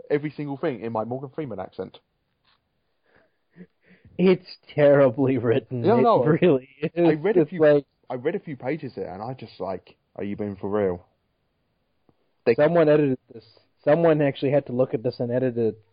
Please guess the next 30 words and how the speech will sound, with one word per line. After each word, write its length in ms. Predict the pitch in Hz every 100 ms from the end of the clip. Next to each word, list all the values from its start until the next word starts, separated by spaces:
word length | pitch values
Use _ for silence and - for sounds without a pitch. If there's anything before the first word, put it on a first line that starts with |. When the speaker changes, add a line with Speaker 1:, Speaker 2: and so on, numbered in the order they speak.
| _ _ _ - - -
Speaker 1:
Oh. 120 | 151
Speaker 2:
Keep 200 | 147 143
that 160 | 151
in 100 | 151
mind. 180 | 135 139 131 117 -
Speaker 1:
Oh, 180 | - 127
yeah, 240 | - 127 107
Speaker 2:
<laughs> 40 |
Speaker 1:
someone 300 | - 127 117
had, 140 | 120 127
had 480 | 127 143 139 - 131 -
to 60 |
go 200 | 123 113 104
through 140 | 110
this 160 | 104 104
and 260 | 110 107 95
go 280 | 120 117 110 -
through 200 | 113 123
it 120 | 110
with 180 | 107 101 - - _
basically 440 | 127 123 123 113 104 _ _ _ _
adapting 500 | 120 117 127 131 139
this 120 | 123 117
into 240 | 123 117
a 40 | 107 -
screenplay, 520 | - 127 117 107 98 101
and 80 |
it's 80 | 104
just 160 | 113 104
like, 300 | 101 95 -